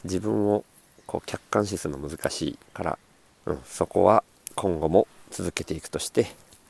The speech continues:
はい。で、ちなみにうちの長男はですね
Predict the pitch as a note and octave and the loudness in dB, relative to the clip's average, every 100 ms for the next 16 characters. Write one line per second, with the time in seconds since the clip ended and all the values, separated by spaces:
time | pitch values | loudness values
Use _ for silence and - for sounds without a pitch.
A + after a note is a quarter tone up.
0 | _ - - - - - - - - - | _ -20 -20 -20 -18 -14 -14 -14 -20 -20
1 | - - - - - - B2+ - D#3+ F3+ | -20 -20 -20 -20 -10 -2 0 4 4 6
2 | F3 E3+ B2 - D3+ D3 - - - - | 4 0 -2 0 0 0 -4 -20 -20 -20
3 | - - D3 B2+ F2+ D#2 D2+ - - F2 | -18 -6 0 2 2 0 -6 -8 -6 -6